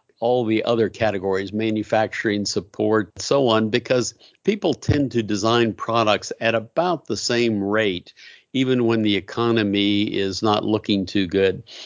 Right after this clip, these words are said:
Uh, there's some variation, but it's a pretty stable part of the industry, e-, especially when you look at all the other expense categories in the semiconductor and system industry. So, uh, it does fluctuate.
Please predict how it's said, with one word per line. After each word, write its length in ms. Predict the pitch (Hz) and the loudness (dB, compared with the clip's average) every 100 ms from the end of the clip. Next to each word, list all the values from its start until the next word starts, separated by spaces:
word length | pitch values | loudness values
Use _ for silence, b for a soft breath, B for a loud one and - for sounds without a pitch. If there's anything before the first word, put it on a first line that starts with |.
| B B - | B B -6
Uh, 440 | 110 101 101 104 | -2 2 2 0
there's 260 | 117 139 - | 0 -2 -2
some 560 | - 143 156 165 151 - - | -2 0 0 0 -4 -8 -6
variation, 800 | 135 135 131 139 135 151 - - _ b b b | -2 0 0 -2 -4 -6 -6 -10 _ b b b
but 240 | - 131 123 | -2 0 0
it's 280 | 117 117 120 | -2 0 -2
a 40 | |
pretty 280 | 110 175 117 | 0 -2 0
stable 440 | - 127 123 107 | 0 2 2 2
part 300 | 101 123 120 | 0 0 0
of 80 | 98 | 0
the 180 | 104 101 | 0 0
industry, 760 | 117 110 - - 98 92 92 | 2 0 -2 -8 -4 -2 0
e-, 20 | 95 | 0
especially 640 | 110 110 - 120 113 113 | 0 -2 -2 -2 0 -2
when 200 | 107 107 | 0 0
you 100 | 107 | 0
look 280 | 107 117 - | 0 0 0
at 80 | 107 | 2
all 180 | 107 | 2
the 140 | 113 110 | 2 0
other 220 | 101 101 | 2 0
expense 480 | 92 - 117 117 - | -2 -2 -2 0 -2
categories 800 | - 101 92 95 95 95 95 92 | 0 0 0 0 2 2 2 0
in 140 | 92 | 0
the 200 | 95 92 B B B | 0 -2 B B B
semiconductor 960 | - 131 123 113 107 107 101 - 101 95 | -2 2 2 2 2 0 0 -2 0 0
and 160 | 92 | -2
system 360 | - 104 - 95 | -2 -4 -4 -8
industry. 720 | - 113 107 87 - 95 92 - _ | -2 0 0 -2 -2 -2 -2 -6 _
So, 540 | - 113 101 101 98 | 0 2 4 2 2
uh, 160 | 98 92 - - | 2 0 -6 -10
it 100 | 98 | -2
does 220 | 135 160 | 0 0
fluctuate. 720 | - 113 104 - 98 98 101 | 2 0 0 -4 0 0 0